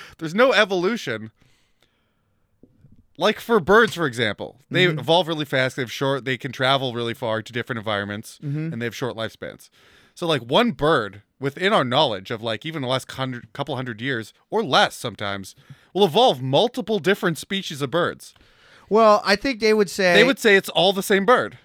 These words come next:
Speaker 2: They would say, well, they would say, you know, God,
Speaker 1: God created that
Speaker 2: God
Speaker 1: one bird.
Speaker 2: created it and made the mechanisms work as they work.
Speaker 1: That's what I'm asking you.
Speaker 2: So, I mean, but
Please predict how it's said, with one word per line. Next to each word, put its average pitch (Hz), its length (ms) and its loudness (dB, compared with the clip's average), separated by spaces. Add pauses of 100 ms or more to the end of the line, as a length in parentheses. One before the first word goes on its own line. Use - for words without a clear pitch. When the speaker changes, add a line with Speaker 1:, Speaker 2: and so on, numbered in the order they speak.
Speaker 2:
They 165 100 2
would 196 140 0
say, 196 300 0
well, 185 280 6
they 202 140 2
would 202 140 0
say, 175 500 2
you 156 120 -8
know, 143 120 -2
God, 165 240 2
Speaker 1:
God 180 180 6
created 180 320 2
that 202 80 4
Speaker 2:
God 196 60 4
Speaker 1:
one 226 160 4
bird. - 20 -12
Speaker 2:
created 254 520 4
it 262 200 2
and 196 220 -2
made 196 240 0
the 196 80 2
mechanisms 185 800 -4
work 160 300 0
as 151 200 -2
they 151 120 0
work. 151 340 -2
Speaker 1:
That's 185 240 0
what 220 120 0
I'm 202 140 4
asking 175 320 0
you. - 60 -8
Speaker 2:
So, 170 300 0 (300)
I 175 60 -8
mean, 196 200 -6
but 190 180 -2